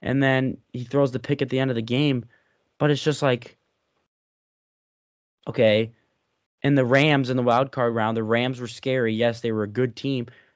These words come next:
They were also the youngest N F L roster in the league. You take out Aaron Donald, Cooper Kupp, and Matt Stafford, those guys bringing it up, the average just 'cause of their age. But then you average out that age, they are the youngest N F L roster.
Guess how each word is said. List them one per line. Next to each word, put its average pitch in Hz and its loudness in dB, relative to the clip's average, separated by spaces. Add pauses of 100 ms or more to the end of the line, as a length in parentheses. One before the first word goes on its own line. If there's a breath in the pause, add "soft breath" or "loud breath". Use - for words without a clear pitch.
They 147 0
were 156 6
also 160 0
the 147 4
youngest 147 0 (120)
N 143 -2
F 139 -4
L 139 2
roster 120 -2
in 107 -4
the 98 -6
league. 98 -10 (600)
You 147 -2
take 156 0
out 131 4
Aaron 139 -2
Donald, 123 0
Cooper 120 -6
Kupp, 117 -2
and 107 -4
Matt 107 -4
Stafford, 117 -4 (500)
those 110 2
guys 117 2
bringing 127 -4
it 104 0
up, 107 -2 (240)
the 104 -4
average 107 -2
just 104 -6
'cause 104 -8
of 98 -14
their 92 -6
age. 95 -6 (500 soft breath)
But 135 0
then 113 2
you 131 -4 (100)
average 131 -2
out 123 0
that 120 0
age, 117 -4 (160)
they 151 2
are 165 6
the 151 2
youngest 135 -2
N 127 -4
F 120 -8
L 117 -2
roster. 107 -2